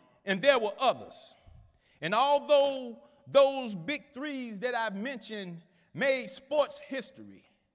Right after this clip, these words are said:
they are in no comparison to our big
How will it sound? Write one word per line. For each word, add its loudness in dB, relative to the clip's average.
they 2
are 2
in -8
no 2
comparison -4
to -8
our 2
big -10